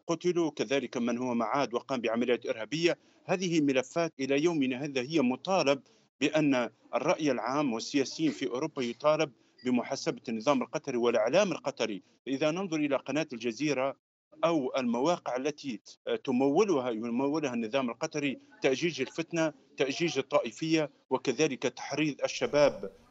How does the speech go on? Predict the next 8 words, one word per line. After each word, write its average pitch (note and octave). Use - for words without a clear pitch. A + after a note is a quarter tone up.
آه، A#2+
المسلم B2+
الأوروبي C#3
للالتحاق D3
بأماكن B2+
الإرهاب B2+
وبؤر C3+
الإرهاب. A2+